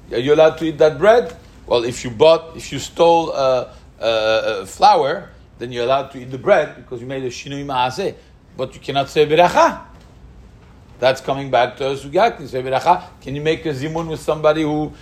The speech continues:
ate, uh, who eats from, uh, gazul? Problem is, if somebody is not honest in his business, then even if the shinui maaseh, you cannot say beracha according to this.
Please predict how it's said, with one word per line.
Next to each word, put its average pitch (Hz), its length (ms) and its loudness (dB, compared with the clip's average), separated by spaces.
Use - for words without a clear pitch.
ate, 147 320 0
uh, 151 680 6
who 156 160 -8
eats 151 180 -8
from, 143 300 -4
uh, 135 160 0
gazul? 147 500 4
Problem 156 280 2
is, 127 180 -4
if 123 120 -8
somebody 143 380 0
is 127 80 -2
not 147 340 2
honest 156 460 2
in 117 60 -8
his 113 140 -6
business, 156 580 -4
then 117 280 0
even 147 220 -4
if 143 120 -4
the 143 80 -8
shinui 147 380 -8
maaseh, 127 400 0
you 117 80 -6
cannot 123 220 -8
say 127 120 -4
beracha 151 420 4
according 120 300 -6
to 104 100 -14
this. 92 300 -10